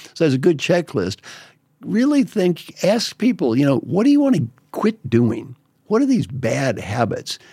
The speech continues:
And some of them, winning too much, adding too much value, being right, saying no but, however, arguing unnecessarily, just classic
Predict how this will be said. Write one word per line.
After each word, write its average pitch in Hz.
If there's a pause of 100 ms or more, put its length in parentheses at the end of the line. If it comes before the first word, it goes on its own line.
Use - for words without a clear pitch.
(180)
And 196
some 156
of 98
them, -
winning 131
too 110
much, - (200)
adding 151
too 139
much 120
value, 98
being 127
right, 110 (220)
saying 170
no 117
but, 107
however, 104
arguing 120 (420)
unnecessarily, 120 (460)
just 190 (320)
classic 208